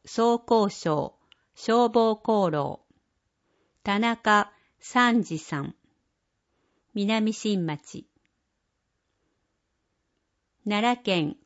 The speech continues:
広域消防組合消防官を歴任されるなど、長年にわたり消防業務などに従事された功績により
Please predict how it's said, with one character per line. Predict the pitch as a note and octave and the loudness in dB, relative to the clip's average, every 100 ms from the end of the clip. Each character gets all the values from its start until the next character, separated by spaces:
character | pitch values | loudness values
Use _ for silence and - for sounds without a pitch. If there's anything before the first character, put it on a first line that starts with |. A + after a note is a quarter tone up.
| - | -2
広 | A#3 A#3+ | 2 2
域 | B3 - A#3 | 0 -2 -2
消 | B3 A#3 | 0 2
防 | A3+ A3+ A3 | 2 2 0
組 | - G#3+ G3 D#3+ | 0 0 2 0
合 | D3+ D3+ - _ _ _ | -2 -4 -10 _ _ _
消 | - B3 B3 A#3+ | -4 2 2 4
防 | B3+ A#3 | 4 4
官 | A3+ F3 D#3+ D3+ | 2 -2 0 0
を | D3+ D3+ - | -2 -4 -6
歴 | E3 F3 G3 G#3+ | -4 -4 0 0
任 | G#3+ G#3 | 2 0
さ | G#3 G3 | -2 0
れ | F#3 | 0
る | F#3 | 0
な | F3+ F3 | -2 -2
ど、 | D#3 D3+ _ _ _ _ _ _ - | -2 -4 _ _ _ _ _ _ -6
長 | F#3 F#3 G#3+ | 0 2 2
年 | G#3+ G#3 G3+ | 2 0 0
に | G3 | -2
わ | F#3+ | -4
た | F#3+ G3+ G3 | -4 -4 -4
り | G3 - _ _ _ | -4 -6 _ _ _
消 | - B3 B3 | -2 2 4
防 | B3 A#3+ A#3+ | 4 4 4
業 | A3 A#3+ | 4 2
務 | G#3+ F#3 | 2 0
な | F3 G3 | -2 -2
ど | F3 | -2
に | D#3 C#3+ | -2 -2
従 | G3+ A3+ F#3+ | 0 0 0
事 | E3+ | -2
さ | - E3 | -6 -6
れ | F3 | -6
た | F#3 | -6
功 | E3+ F#3+ G3+ | -4 -2 -2
績 | - G3+ - F#3+ | -2 -6 -4 -4
に | F#3 | -2
よ | F#3 | -2
り | E3 D3 | -2 -4